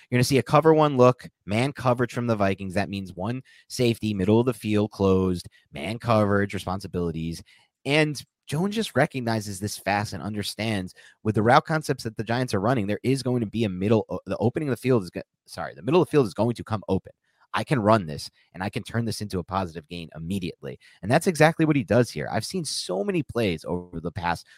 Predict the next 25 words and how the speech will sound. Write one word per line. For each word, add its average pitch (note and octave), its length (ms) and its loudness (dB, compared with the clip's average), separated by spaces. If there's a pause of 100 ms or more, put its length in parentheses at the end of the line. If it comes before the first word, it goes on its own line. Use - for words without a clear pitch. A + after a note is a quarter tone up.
(160)
three G#2+ 200 4
years G2 200 4
of F2+ 80 -2
Daniel F2+ 260 0
Jones E2+ 240 -4
before F2+ 320 -4
the D#2+ 80 -4
Brian E2 300 -2
Daboll D2+ 360 -4
era D2 220 -2
where D#2+ 280 -4 (640)
it D3+ 200 2
kinda G#3 320 2
looked F3+ 180 4
like C3 160 2
this, A#2+ 240 0
where G2 220 0
there B2+ 140 -2
was, D#3+ 200 2
really F3 240 6
wasn't D#3 320 4
much A2 320 0 (120)
open G2 360 -2 (300)
in E2 140 -10
the, D#2+ 100 -10